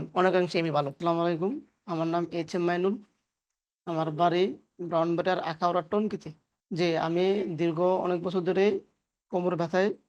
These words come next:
ভুগতেছিলাম, অনেক ডাক্তার দেখানো হয়েছিল, প্রায় দু তিনজন ডাক্তার এমবিবিএস সহ দেখানো হয়েছিল। শেষমেশ আমার এক চাচাতো ভাই, উনি ডাক্তার,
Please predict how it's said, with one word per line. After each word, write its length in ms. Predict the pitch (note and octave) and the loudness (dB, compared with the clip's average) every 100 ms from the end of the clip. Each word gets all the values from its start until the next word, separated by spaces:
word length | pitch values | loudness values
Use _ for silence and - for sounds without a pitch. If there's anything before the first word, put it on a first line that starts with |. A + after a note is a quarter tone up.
| _ _ _ | _ _ _
ভুগতেছিলাম, 580 | E3+ D3+ - E3+ F#3+ A3 D#4 - _ _ _ _ _ _ _ _ F3+ | -4 -4 -6 -2 2 2 0 -12 _ _ _ _ _ _ _ _ -4
অনেক 120 | F#3 F#3+ | 0 0
ডাক্তার 200 | G3+ F#3 | 0 2
দেখানো 200 | G3 F#3 F#3+ | 4 4 2
হয়েছিল, 220 | F#3 G#3 G#3 | 0 -4 -2
প্রায় 140 | F#3 E3 | -2 0
দু 40 | D#3 | 0
তিনজন 220 | E3+ E3 D#3+ | 0 0 0
ডাক্তার 180 | E3+ F3 | -2 0
এমবিবিএস 360 | F3 F3 E3 D#3+ | 0 0 -2 -4
সহ 80 | F3 E3 | -2 -2
দেখানো 200 | D#3+ E3+ | -2 -2
হয়েছিল। 260 | E3+ F3+ G#3+ D#4 - _ _ _ _ _ _ | 0 0 -2 -2 -12 _ _ _ _ _ _
শেষমেশ 440 | - F3 D#3+ F3+ E3 E3 | -4 -4 -2 -4 -2 -2
আমার 140 | E3 | 0
এক 100 | F3 D#3 | 0 -2
চাচাতো 280 | F3 E3 E3+ | -4 -2 0
ভাই, 100 | F3 F#3 | 0 0
উনি 200 | E3+ F3 F3 | 0 -2 -2
ডাক্তার, 260 | D#3+ F#3+ | -2 -4